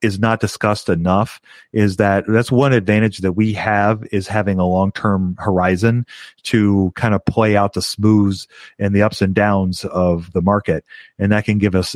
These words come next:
a bit of an advantage. So it's something to think about. So I don't think that Kevin can necessarily go wrong either way. I guess if it was me, I would probably do the S and P and maybe something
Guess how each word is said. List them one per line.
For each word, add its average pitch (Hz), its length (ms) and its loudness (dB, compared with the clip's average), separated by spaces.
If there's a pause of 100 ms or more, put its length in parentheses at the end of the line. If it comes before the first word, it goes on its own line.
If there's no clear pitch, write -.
a 101 60 -6
bit 92 180 0
of 92 100 0
an 90 100 0
advantage. 87 520 0
So 90 240 0
it's 87 100 -4
something 95 240 -4
to - 80 -10
think 110 160 -2
about. 82 320 -4 (260)
So 131 320 2
I 131 100 0
don't 143 180 2
think 139 180 -2
that 107 140 2
Kevin 110 320 -2
can 101 160 -2
necessarily 101 340 0
go 92 140 0
wrong 95 560 2
either 101 240 0
way. 95 420 0 (320)
I 110 80 2
guess 110 220 0
if 104 100 0
it 107 80 2
was 95 180 0
me, 131 300 2
I 107 140 2
would 107 120 0
probably 104 240 -2
do 101 140 0
the 98 160 0
S 98 140 -2
and 92 100 -6
P 104 200 0
and 95 100 -2
maybe 92 240 -2
something 87 360 -4